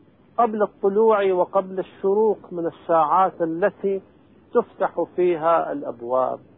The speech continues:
في ساعة الزوال، في منتصف النشاط اليومي،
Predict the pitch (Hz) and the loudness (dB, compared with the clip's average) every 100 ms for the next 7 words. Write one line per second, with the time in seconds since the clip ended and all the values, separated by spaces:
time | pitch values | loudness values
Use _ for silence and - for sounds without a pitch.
0 | - 214 196 240 240 208 190 190 175 190 | -8 -6 -2 0 2 0 -4 -8 -2 2
1 | 190 214 208 185 180 185 - - - _ | 4 4 4 0 -4 -12 -20 -20 -20 _
2 | _ - 214 208 190 247 240 233 - 208 | _ -6 -2 0 0 0 2 0 0 -4
3 | 196 190 - 220 220 202 196 202 208 220 | -2 -4 0 4 4 2 -2 0 2 4
4 | 196 156 147 | 2 -2 -10